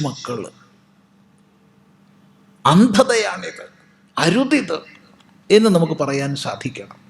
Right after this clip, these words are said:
പക്ഷേ ഭക്തിയുടെ ലഹരിയിൽ, സമൂഹ മനസ്സിൻ്റെ ആവേശത്തിൽ ശരിയേത് തെറ്റേത്, കർത്തവ്യമെന്ത് അകർത്തവ്യമെന്തെന്ന് തിരിച്ചറിയാത്ത അവസ്ഥയിലേക്ക് നമ്മൾ അധപ്പതിച്ചു പോകുന്നു.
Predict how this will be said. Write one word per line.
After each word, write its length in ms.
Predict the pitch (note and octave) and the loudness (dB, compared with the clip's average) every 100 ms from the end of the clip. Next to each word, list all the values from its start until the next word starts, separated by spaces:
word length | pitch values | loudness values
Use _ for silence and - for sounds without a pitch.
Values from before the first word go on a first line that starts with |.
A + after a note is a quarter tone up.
| _ _ _ - E3+ | _ _ _ -2 -2
പക്ഷേ 280 | - - E3 | 2 2 2
ഭക്തിയുടെ 680 | C#3+ D#3+ - E3 D3+ C#3+ C#3+ | 2 -2 -2 0 2 4 4
ലഹരിയിൽ, 640 | A2+ B2 C3+ D#3 D#3 D#3+ E3+ - - _ _ _ _ _ _ | 4 2 4 6 4 2 0 -8 -20 _ _ _ _ _ _
സമൂഹ 480 | - F3 F3+ A#3 B3+ A3+ | 2 4 6 6 6 6
മനസ്സിൻ്റെ 540 | G3 F3+ E3 F3 D#3 | 6 6 4 2 2
ആവേശത്തിൽ 680 | B2 B2 D#3 D#3+ E3 D3 E3 F#3 - - - - _ _ _ _ _ _ _ _ - | -2 4 4 6 2 4 4 4 0 -14 -20 -20 _ _ _ _ _ _ _ _ -8
ശരിയേത് 680 | - D3 C3 E3 D#3 D3 C#3+ C#3 | 2 2 2 2 2 2 0 0
തെറ്റേത്, 520 | B2 - D#3 C#3 - - - - - | -2 0 0 0 -2 -8 -16 -20 -4
കർത്തവ്യമെന്ത് 800 | B2+ B2+ - F#3 F#3 E3 D#3+ D3+ | -2 0 2 6 6 4 2 0
അകർത്തവ്യമെന്തെന്ന് 960 | C3 - - G3 F#3 E3 D#3+ D3+ D3 C#3 C#3 | 0 -2 2 4 6 4 2 2 2 2 2
തിരിച്ചറിയാത്ത 720 | D3 F#3+ F3 D3+ D3 C#3+ C#3+ | 0 0 0 2 2 2 0
അവസ്ഥയിലേക്ക് 760 | B2 C#3+ - D3+ C3+ C3 C3+ | 0 0 2 4 6 6 6
നമ്മൾ 260 | B2 A#2 C3 A3 - - - _ | 2 6 6 4 0 -20 -20 _
അധപ്പതിച്ചു 720 | - - - - C3 A#2+ A2+ B2 | -16 -14 -10 -8 -6 -6 -6 -6
പോകുന്നു. 460 | C#3 B2 - - | -8 -12 -14 -16